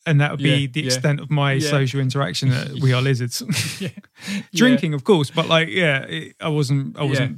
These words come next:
Speaker 1: that kind of, like,
Speaker 2: A distance,
Speaker 1: n-,
Speaker 2: I
Speaker 1: I
Speaker 2: love
Speaker 1: mean,
Speaker 2: it.
Speaker 1: now it's like, I'll, I'd be on the dance floor for sure. Like, I,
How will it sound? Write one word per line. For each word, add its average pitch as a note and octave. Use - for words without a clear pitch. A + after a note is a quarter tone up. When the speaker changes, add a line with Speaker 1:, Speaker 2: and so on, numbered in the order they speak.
Speaker 1:
that -
kind B2+
of, A#2
like, B2
Speaker 2:
A C#3+
distance, -
Speaker 1:
n-, C#3
Speaker 2:
I C3
Speaker 1:
I -
Speaker 2:
love G3
Speaker 1:
mean, G3+
Speaker 2:
it. G3+
Speaker 1:
now B3
it's D3+
like, D#3+
I'll, G#3
I'd A#3
be G3+
on E3+
the C#3
dance F#3
floor C#3+
for C#3
sure. D#3
Like, C3+
I, D#3